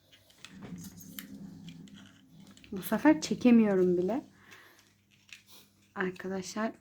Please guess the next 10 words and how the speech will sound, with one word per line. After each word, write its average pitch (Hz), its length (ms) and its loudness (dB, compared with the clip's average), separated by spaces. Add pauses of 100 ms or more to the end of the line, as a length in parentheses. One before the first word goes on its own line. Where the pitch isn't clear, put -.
(220)
aslında 262 340 0
çok 285 220 4
sevdiğim 247 440 10
bir 277 80 10
oyuncak 220 400 4
ama 302 120 8
şu 269 140 4
an 262 180 4
üzüldüm 214 500 4
biraz 214 380 -2